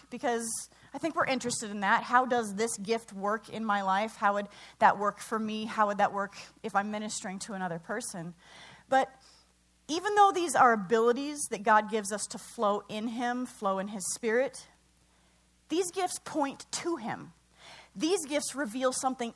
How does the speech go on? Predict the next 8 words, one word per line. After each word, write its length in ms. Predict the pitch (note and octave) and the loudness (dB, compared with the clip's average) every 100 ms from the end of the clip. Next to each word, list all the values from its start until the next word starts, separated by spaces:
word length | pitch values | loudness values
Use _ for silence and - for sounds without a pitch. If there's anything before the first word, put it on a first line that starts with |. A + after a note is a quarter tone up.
| - | 2
about 600 | A#3+ G3 - D#4 D#4+ - | 2 4 6 10 8 6
His 300 | A#3 C#4+ A#3+ | -2 -4 -2
nature 580 | A#3+ F#3+ F#3+ - F#3+ G3+ - - - | -2 -2 -4 -4 -4 -6 -12 -18 -4
and 280 | G3 G#3+ A#3+ | 0 0 -2
His 460 | G3+ F#3+ G#3 - _ - | -4 -4 -6 -10 _ -8
characteristics. 840 | A3 F#3 - G3 G#3 - - - - - _ _ _ _ _ _ _ _ _ _ _ _ _ _ _ _ _ _ _ - | -4 -4 -6 -6 -6 -8 -10 -10 -12 -12 _ _ _ _ _ _ _ _ _ _ _ _ _ _ _ _ _ _ _ 2
They 140 | C4 | 2
reveal 920 | D4 D4 B3 D4 E4 C4+ A3 B3+ D4 | 4 0 0 -2 2 4 4 0 -4